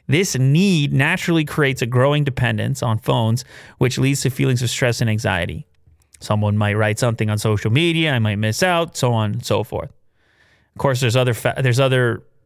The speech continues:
uh, potential outcomes that it could be worse than just the simple fear of missing out. Um, can make you feel terrible, can make you grind your teeth, can make you, uh, just feel like trash, uh, as a whole.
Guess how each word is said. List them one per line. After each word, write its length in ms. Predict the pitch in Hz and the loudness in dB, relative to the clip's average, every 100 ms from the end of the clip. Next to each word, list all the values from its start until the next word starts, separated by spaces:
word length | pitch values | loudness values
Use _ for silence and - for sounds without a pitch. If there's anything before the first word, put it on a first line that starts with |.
| _ - | _ -8
uh, 600 | - 110 104 98 90 - | -2 0 0 -4 -8 -10
potential 500 | - 135 143 139 135 | -8 -6 -4 -4 -2
outcomes 460 | 120 135 127 139 127 | -2 -2 -4 -6 -4
that 140 | 117 | -6
it 100 | 127 | -6
could 160 | 127 123 | -8 -6
be 100 | 110 | -4
worse 320 | 127 190 190 | 0 0 0
than 220 | 170 147 | 0 0
just 220 | 139 131 | 0 -2
the 80 | 123 | -4
simple 420 | - - 143 135 | -4 -2 0 0
fear 220 | 127 139 123 | -2 0 0
of 60 | |
missing 320 | 120 120 107 117 | -2 -4 -2 -2
out. 280 | 147 - - _ _ _ _ _ - - | 0 -2 -8 _ _ _ _ _ -20 -14
Um, 180 | - 95 | -12 -10
can 180 | - 123 | -6 -4
make 160 | 117 113 | -4 -6
you 40 | |
feel 180 | - 113 | -6 -6
terrible, 420 | - 120 117 113 | -2 -2 -2 -4
can 100 | - | -6
make 140 | 113 113 | -8 -8
you 80 | 120 | -4
grind 240 | 117 107 | -4 -4
your 100 | 104 | -6
teeth, 360 | 110 113 110 - | -6 -4 -6 -6
can 140 | 107 | -6
make 220 | 110 107 | -6 -4
you, 200 | 107 104 - _ _ _ _ _ _ - | -4 -4 -8 _ _ _ _ _ _ -4
uh, 140 | 139 | 0
just 200 | 196 190 | 0 -2
feel 200 | - 185 | 0 0
like 200 | 165 - | 0 -2
trash, 540 | - 160 147 139 - | -4 -2 -2 -2 -4
uh, 40 | - | -8
as 600 | 135 139 131 127 123 127 | -8 -4 -2 0 0 0
a 60 | 120 | 2
whole. 400 | 180 - - | 2 0 -6